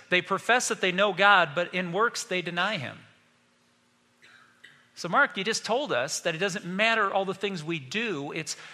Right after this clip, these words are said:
who we live for, and, and you're correct. I did say that. And I'm not contradicting it by moving to the second point, because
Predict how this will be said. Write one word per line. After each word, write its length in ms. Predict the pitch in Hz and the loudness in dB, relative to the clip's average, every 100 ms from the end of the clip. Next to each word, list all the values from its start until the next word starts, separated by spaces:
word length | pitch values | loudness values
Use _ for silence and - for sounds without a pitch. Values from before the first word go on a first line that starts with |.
| - | -10
who 180 | - 220 | -4 -2
we 180 | 208 180 | -2 -2
live 320 | 180 254 226 | 0 0 0
for, 340 | - 139 120 | -4 -4 -4
and, 120 | 127 - | -4 -8
and 100 | 147 | -8
you're 120 | 131 | -8
correct. 460 | 123 - 156 - - | -8 -2 0 -2 -6
I 60 | |
did 240 | 127 143 131 | -8 -8 -6
say 240 | - 175 | -4 -4
that. 300 | 160 - - - _ - - | -4 -8 -12 -20 _ -20 -2
And 100 | 160 | 2
I'm 80 | 147 | 4
not 220 | 170 208 | 4 4
contradicting 580 | - 175 165 151 165 170 | 2 0 0 -4 -4 -4
it 100 | 165 | -4
by 120 | 151 | -2
moving 300 | 151 175 175 | -2 -4 -6
to 60 | 151 | -8
the 60 | |
second 380 | 143 170 - - | -4 -4 -4 -10
point, 360 | - 208 - - _ _ _ - - | -8 -8 -8 -14 _ _ _ -20 -12
because 400 | 165 - 190 180 | -8 0 0 0